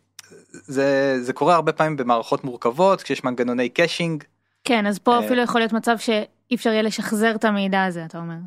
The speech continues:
Speaker 1: בדיוק, שהם איבדו את המידע, זה, זה מה שנקרא data loss,
Speaker 2: וואו.
Speaker 1: אה,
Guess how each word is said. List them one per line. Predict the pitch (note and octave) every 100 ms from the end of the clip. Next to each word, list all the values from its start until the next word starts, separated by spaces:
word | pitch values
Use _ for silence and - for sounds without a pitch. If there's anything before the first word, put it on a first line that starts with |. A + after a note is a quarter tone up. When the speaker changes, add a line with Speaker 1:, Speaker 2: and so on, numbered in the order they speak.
| -
Speaker 1:
בדיוק, | A#2+ A#2+ A2+ G2
שהם | - A2+
איבדו | A2 A2 E3+
את | E3+
המידע, | B2+ A2+ - -
זה, | A2+ B2+ A#2+
זה | A#2+ B2+ B2+ A#2
מה | A#2+
שנקרא | A#2+ A2+ G#2+
data | G#2+ C#3+
loss, | F#3+ G#3+ B3 -
Speaker 2:
וואו. | G#3 F3
Speaker 1:
אה, | F3